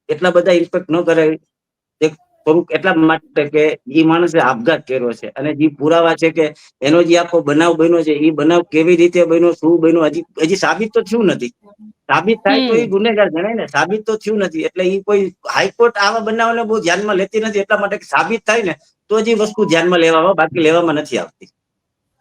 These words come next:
Speaker 2: અનિરુદ્ધભાઈ, ભાઈ, તમારી પાસેથી એ બી સમજવું છે કે આખું જે રીતે પોપટ સોરઠિયાની હત્યા થઈ હતી, ત્યારબાદ સેશન્સ કોર્ટે તો કદાચ નિર્દોષ છોડી દીધા હતા અને હાઈકોર્ટની અંદર સજા થઈ હતી. તો મારે એ આખો ઇન્સિડન્ટ સમજવો છે કે એ ઘટનાક્રમ શું હતો?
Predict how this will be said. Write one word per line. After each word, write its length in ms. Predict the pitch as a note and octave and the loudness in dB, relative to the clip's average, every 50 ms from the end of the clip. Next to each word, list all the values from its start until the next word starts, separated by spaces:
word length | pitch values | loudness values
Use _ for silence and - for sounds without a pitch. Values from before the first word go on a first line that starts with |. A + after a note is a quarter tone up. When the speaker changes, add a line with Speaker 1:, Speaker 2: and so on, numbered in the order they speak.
| _ _ _ _ _ _ _ _ _ | _ _ _ _ _ _ _ _ _
Speaker 2:
અનિરુદ્ધભાઈ, 540 | - C4 D#4 F4 F#4+ F#4+ D4+ E4 F#4+ G4+ G4+ | -2 2 2 4 2 2 0 0 0 0 0
ભાઈ, 180 | D#4+ F4 F4+ F4+ | 0 0 0 0
તમારી 340 | F4+ E4 D4 C4+ D4 E4 | 0 0 0 0 0 -2
પાસેથી 440 | D#4+ E4+ E4+ E4+ F4 F4 F#4 F4 D#4 | 0 0 0 0 -2 -2 -2 -2 -2
એ 20 | D4 | 0
બી 140 | - E4+ | -2 -2
સમજવું 440 | E4 E4 C#4+ B3+ B3+ C4 A#3 D4+ D#4+ | -2 -2 -2 -2 -2 -4 -4 -6 -6
છે 120 | - D#4+ D#4 | -6 -8 -6
કે 120 | E4 F#4 | -2 0
આખું 400 | D#4+ C4+ B3 - - - F4 D#4+ | 0 0 0 -2 -4 -4 -4 -4
જે 140 | C4 D#4 D#4 | -2 -4 -4
રીતે 200 | D4+ D4+ D4+ D#4+ | -4 -4 -6 -8
પોપટ 360 | D#4+ C4+ B3 A#3+ D4 D4 D4 | -6 -6 -4 -2 -2 -4 -4
સોરઠિયાની 680 | - D4+ C4+ B3 C4 C#4 C#4 D4 C#4+ C#4+ C#4 D4+ D4 | -4 -6 -4 -4 -4 -4 -4 -4 -4 -4 -4 -6 -6
હત્યા 380 | A#3 G#3+ F#3 G#3 - B3 B3 B3 | -6 -8 -10 -6 -4 -2 -2 -2
થઈ 260 | A#3+ A3+ G#3+ G#3 G#3 | -2 -4 -4 -4 -4
હતી, 400 | F#3+ F#3+ - G#3+ G#3+ G#3+ G#3+ _ _ _ _ _ _ _ _ - | -4 -6 -8 -10 -10 -10 -12 _ _ _ _ _ _ _ _ -4
ત્યારબાદ 480 | A#3 A3 A3+ A3 C4+ C#4+ D#4 C4 D4 E4+ E4 - - - | -2 -2 0 2 2 2 2 2 0 -2 -4 -4 -6 -12
સેશન્સ 540 | - - C#4 C4 B3+ - E4+ E4+ E4+ E4+ - | -10 -8 -8 -8 -6 -4 -4 -4 -4 -6 -6
કોર્ટે 320 | E4+ E4 E4 E4 F4 E4+ | -6 -6 -4 -4 -6 -8
તો 220 | - - F4 E4+ E4 | -6 -6 -6 -6 -4
કદાચ 380 | - D#4 C4 D4+ D#4+ D#4+ D#4+ | -4 -4 -2 -2 -4 -4 -4
નિર્દોષ 440 | E4 D4+ D4+ D4 A3 B3+ D#4+ E4+ E4 E4 - | -4 -4 -4 -4 -4 -4 -6 -6 -6 -6 -6
છોડી 220 | D#4 C#4+ C#4 C#4+ | -6 -4 -4 -4
દીધા 240 | C4+ C#4 A#3 B3 B3 | -8 -6 -6 -6 -6
હતા 140 | A#3+ A#3+ D4+ | -6 -6 -6
અને 160 | D#4+ D#4+ E4+ | -6 -6 -8
હાઈકોર્ટની 600 | D4 C4 B3 B3 B3 B3 C#4+ D#4 D4 D4 D#4 D4+ D4+ | -8 -8 -8 -10 -8 -6 -8 -8 -6 -6 -8 -6 -6
અંદર 200 | C#4+ C4 C#4+ C#4 | -4 -4 -4 -4
સજા 340 | C#4 C4+ A#3 F#3+ A3+ A3 | -4 -6 -8 -6 -6 -6
થઈ 280 | G#3 - G#3+ G3+ G3+ G3 | -6 -6 -8 -10 -8 -10
હતી. 260 | F3 D#3+ E3 E3 - _ _ _ _ _ _ _ _ _ _ | -10 -12 -12 -16 -18 _ _ _ _ _ _ _ _ _ _
તો 60 | F#4+ | -8
મારે 340 | F#4+ G4 G4 G#4 G#4 G4+ F4 | -6 -6 -4 -4 -4 -4 -4
એ 80 | F#4 G4 | -4 -4
આખો 300 | F#4 E4 E4 - - G4+ | -6 -6 -8 -6 -6 -4
ઇન્સિડન્ટ 560 | G4 E4+ C4 C4+ - E4 F4 D#4+ F4+ F4+ F4 | -4 -4 -6 -6 -6 -8 -8 -6 -6 -8 -8
સમજવો 540 | F4+ D4+ B3 A3 A#3 B3 G#3+ A#3 C4 C4 B3 | -8 -10 -10 -8 -10 -10 -10 -8 -8 -8 -8
છે 280 | B3 - - C#3+ D3 | -8 -8 -10 -10 -10
કે 200 | - - - C4+ | -10 -14 -12 -10
એ 440 | C#4+ D#4+ E4 D#4 D4+ D#4+ E4+ E4+ E4+ | -10 -8 -8 -8 -8 -6 -6 -6 -8
ઘટનાક્રમ 760 | D4 D#4+ B3+ A#3+ A#3+ - D4 D#4+ E4+ E4+ D#4 - E4+ E4+ E4 | -8 -8 -10 -10 -10 -8 -8 -8 -8 -8 -8 -8 -8 -8 -8
શું 340 | D#4+ D#4+ - D#4 C#4 A#3+ A#3 | -8 -12 -12 -10 -8 -6 -6
હતો? 360 | - - - C#3+ C#3+ C#3+ - | -6 -8 -10 -12 -14 -14 -16